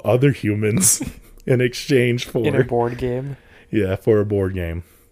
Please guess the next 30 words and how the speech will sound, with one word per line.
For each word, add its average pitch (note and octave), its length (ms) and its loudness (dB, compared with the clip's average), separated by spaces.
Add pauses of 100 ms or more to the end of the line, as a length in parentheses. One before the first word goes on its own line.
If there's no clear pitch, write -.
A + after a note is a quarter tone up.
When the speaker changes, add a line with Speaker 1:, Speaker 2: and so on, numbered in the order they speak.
(600)
Speaker 1:
We C3 160 4
were C#3 120 8
also A2 320 2
drinking G2 540 -4 (160)
quite A2 560 0
a F2+ 80 -2
bit. D#2 340 -10 (1040)
I A2+ 180 4
was G#2 380 2
very F2+ 540 0
drunk, D#2+ 440 -10 (640)
and G#2+ 180 -4
I A2+ 120 0
won, E2 420 -6
so. F#2 440 -12
Speaker 2:
<laughs> - 60 -20
I - 40 -14 (2250)
don't - 20 -18
remember F3 200 -10
the C#3 40 -6
last C3+ 200 -6
time C#3+ 100 -10
I - 20 -14
played C#3 180 -8
a - 40 -8
board A#2+ 400 -14
game. B2 320 -16 (880)
Speaker 1:
Board F2 240 -10
game? A2 200 -4 (180)
Speaker 2:
Yeah. B2 240 -10